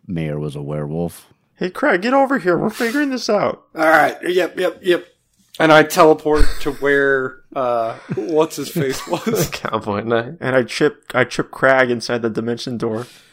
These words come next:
Speaker 2: <laughs> I'm just kidding. Uh, so what do you want exactly? I'm confused.
Speaker 4: I just want revenge for what Garth did.
Speaker 2: Right. Oh, the old revenge thing. Yeah.
Speaker 3: So you can have him.
Speaker 2: Yeah, you can have him.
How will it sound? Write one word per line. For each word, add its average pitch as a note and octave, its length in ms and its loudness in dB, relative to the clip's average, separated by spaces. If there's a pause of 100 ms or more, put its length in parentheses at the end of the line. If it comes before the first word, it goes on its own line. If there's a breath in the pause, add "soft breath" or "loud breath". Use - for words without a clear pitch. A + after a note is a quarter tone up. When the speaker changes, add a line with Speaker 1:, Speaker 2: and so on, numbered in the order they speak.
(160)
Speaker 2:
<laughs> - 1120 -6
I'm B2 180 -4
just G#2+ 160 -12
kidding. - 320 -12 (420 soft breath)
Uh, C4 240 -2
so - 200 0
what E3+ 180 4
do C4 60 0
you C4 140 -4
want C#4+ 500 0
exactly? C4+ 680 0
I'm G#3+ 180 -2
confused. D3+ 680 -6 (580)
Speaker 4:
I G#2+ 100 -10
just - 360 -8
want A#2+ 220 0
revenge B2 580 -2
for A#2 160 -4
what G#2+ 240 -8
Garth A#2 460 2
did. G2+ 280 -8 (100)
Speaker 2:
Right. C#3 580 -6
Oh, D3 200 -4
the C#3+ 120 -8
old D#3+ 180 -6
revenge D#3 540 -6
thing. G#2+ 440 -8
Yeah. C3 360 -12 (180)
Speaker 3:
So G#3+ 460 -4 (340)
you D4 240 2
can - 160 -2
have G3 500 0
him. A#2 460 -12
Speaker 2:
Yeah, C4+ 160 -2
you A#3 200 -6
can D#4 160 -2
have B2+ 280 -4
him. D#3 160 -12